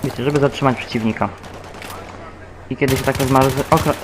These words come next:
kiedy się tak rozmazuje ekran, to wiadomo, że przecież nikt nie pobiegnie i nie, nie będzie wybieg-, nie będzie wybiegał na, dalej do walki, jeżeli nie będzie nic widział.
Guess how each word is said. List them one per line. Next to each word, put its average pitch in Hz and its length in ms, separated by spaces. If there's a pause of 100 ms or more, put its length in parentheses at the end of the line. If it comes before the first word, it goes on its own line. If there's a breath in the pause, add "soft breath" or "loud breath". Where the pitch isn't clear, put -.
(160)
kiedy 139 140
się - 80
tak - 160
rozmazuje 135 600
ekran, 139 300
to 139 80
wiadomo, 139 340
że 120 80
przecież - 220
nikt 127 180
nie 131 80
pobiegnie 123 480
i 117 120
nie, 113 320 (420 loud breath)
nie 123 100
będzie 120 260
wybieg-, 117 300
nie 127 100
będzie 123 200
wybiegał 120 300
na, 113 600
dalej 120 300
do 117 100
walki, 127 340
jeżeli 123 300
nie 123 100
będzie 127 220
nic 120 160
widział. 113 300